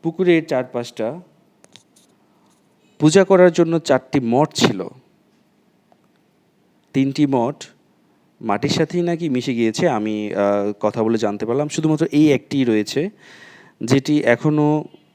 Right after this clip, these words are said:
খুবই সুন্দর এবং পাকাপোক্ত অবস্থায় রয়েছে। যদিও এখানে এটা পরিত্যক্ত হয়, এখন এটা, এই একটি অবশিষ্ট যেই মঠটা রয়েছে, এটিও প্রায়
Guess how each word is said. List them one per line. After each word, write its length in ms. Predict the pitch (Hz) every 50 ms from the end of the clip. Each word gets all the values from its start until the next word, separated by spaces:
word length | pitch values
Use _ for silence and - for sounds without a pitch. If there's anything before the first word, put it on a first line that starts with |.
| _ _ _ _ - _
খুবই 300 | - - 123 113 131 139
সুন্দর 360 | - - 160 160 156 165 160
এবং 260 | 135 117 117 123 120 -
পাকাপোক্ত 500 | - 123 - - 143 - 160 143 _ -
অবস্থায় 400 | 143 123 123 120 - - 120 107
রয়েছে। 420 | 101 98 98 98 - - 139 185 220 - _ _ _ _ _ _ _ _ _ _ _ _ _ _ _ _ _ -
যদিও 560 | 117 120 131 131 143 143 135 120 117 131 156 - _ _ _ _ _ - - _ - _ _
এখানে 580 | - 135 127 - 156 156 135 117 113 123 156 185 - _ _ _ _ _ _ _ _ _ _ _ _ _ _ _
এটা 240 | - 131 - 127 113
পরিত্যক্ত 540 | - 135 135 139 - - 165 - - - 175
হয়, 420 | 165 147 143 110 104 113 143 180 - _ _ _ _ _ _ _ _ _ _ _ _ _ _ _ _ _ _ _ _ _ _ _ _ _ _ _ _ _ _ _ _ _ _ _ _ _ _ _ _ _
এখন 440 | - - 120 - - 147 143 139 - -
এটা, 280 | - 135 127 - 151 147
এই 240 | - 131 131 131 131
একটি 380 | - 123 131 - - - 151
অবশিষ্ট 420 | 139 120 123 135 - 147 139 - 147
যেই 440 | 135 131 135 135 135 131 127 120 - -
মঠটা 640 | 104 113 117 117 - - - _ _ - 127 120 117
রয়েছে, 440 | 117 113 110 113 113 - 139 151
এটিও 420 | 180 - - 117 107 - 120 117 113
প্রায় 400 | 113 - 117 117 113 110 104